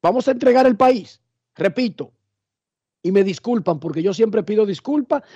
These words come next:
porque sé que es poco probable que muchos piensen como yo. Eso para mí es terrorismo.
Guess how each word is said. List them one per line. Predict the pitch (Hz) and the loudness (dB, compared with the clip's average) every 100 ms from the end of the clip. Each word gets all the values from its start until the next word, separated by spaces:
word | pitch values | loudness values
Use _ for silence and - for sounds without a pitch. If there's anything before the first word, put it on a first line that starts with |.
| - | -4
porque | 151 175 - 165 | 0 0 -2 -4
sé | - 226 196 151 _ _ _ _ | 2 4 4 0 _ _ _ _
que | 185 202 | -2 -2
es | |
poco | - 220 220 | 0 0 0
probable | 190 180 190 196 190 | -2 0 0 0 0
que | 160 | -2
muchos | 180 202 196 - | -2 -4 -6 -2
piensen | 185 190 196 | -2 0 -2
como | 175 175 151 | -2 -2 -2
yo. | 131 98 _ _ _ _ _ _ _ _ _ _ _ _ _ _ _ _ _ _ _ - | -4 -12 _ _ _ _ _ _ _ _ _ _ _ _ _ _ _ _ _ _ _ -4
Eso | 170 220 | 0 2
para | 214 196 | 4 2
mí | 175 214 214 | 2 2 2
es | 208 - | 0 -2
terrorismo. | 185 165 147 156 - 101 80 | -2 -2 -2 -2 -6 -16 -18